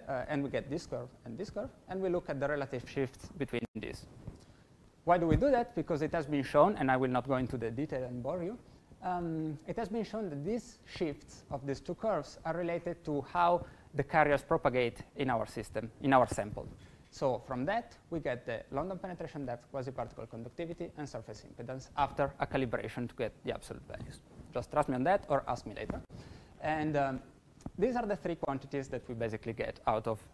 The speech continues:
this measurement for the sample that was put on the central, uh, strip. And from this measurement, um, we want to get something more than just the bare information. We want to understand how, um,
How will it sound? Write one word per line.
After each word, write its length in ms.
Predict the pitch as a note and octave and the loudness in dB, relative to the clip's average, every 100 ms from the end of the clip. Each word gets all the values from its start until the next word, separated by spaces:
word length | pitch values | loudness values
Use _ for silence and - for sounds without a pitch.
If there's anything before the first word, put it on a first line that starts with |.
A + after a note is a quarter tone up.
| - | -6
this 300 | B2+ A#2 - - | 0 0 -2 -8
measurement 480 | A#2 G#2+ - B1+ - - - - - | -6 -6 -8 -10 -16 -18 -18 -20 -10
for 240 | - D3+ | -2 -2
the 100 | C3 | 0
sample 380 | C3 F3+ G#3 G#3+ | -2 -2 2 4
that 160 | E3 C#3 | 4 4
was 120 | C3+ | 2
put 220 | - D3+ - - | 4 2 2 2
on 160 | C3+ | 4
the 80 | C3 | 4
central, 400 | - B2 A#2+ B2 A#2 - | 0 -4 -4 -8 -8 -10
uh, 40 | A2+ B2 | -10 -12
strip. 280 | - - - - - - - - - - - - - - - - | -14 -14 -16 -16 -14 -12 -12 -16 -20 -20 -20 -20 -20 -20 -20 -4
And 160 | E3+ E3+ | -2 0
from 180 | F3+ F#3+ | 0 2
this 300 | C4+ - - | 0 -2 -4
measurement, 560 | F3+ F#3+ F3 D#3+ D3+ D3+ - | 2 2 2 0 -2 -4 -2
um, 500 | D#3 C#3+ C3 B2 B2 - - | 2 4 4 0 -2 -8 -8
we 100 | E3 | -2
want 260 | F#3+ F3 E3+ | 0 0 0
to 60 | |
get 180 | D3+ C#3+ | 0 0
something 360 | - D#3 D3+ C#3+ | -2 -4 -2 0
more 220 | D#3+ D3+ | 2 0
than 160 | C3+ C3 | 0 2
just 240 | C3 - | 2 2
the 240 | B2+ A#2 - - | -2 -2 -4 -4
bare 200 | C#3 C3+ | 4 6
information. 600 | A#2 - B2 G#3+ A3 B3+ - - - - - - | 6 0 2 2 2 -2 -2 -10 -20 -20 -20 2
We 100 | E3+ | 6
want 240 | F#3+ F#3 - - | 8 6 4 -6
to 320 | - E3+ D#3+ D#3 | 0 2 2 0
understand 640 | D#3+ E3 C#3+ E3 D#3+ D#3+ D3 - | 0 0 0 0 -2 -2 -8 -2
how, 360 | F#3 G3 G3 - - F3+ - | 2 4 2 -4 -16 -12 -2
um, 680 | D3 C3 B2+ B2+ C3+ D3+ | 2 2 2 -2 -6 -10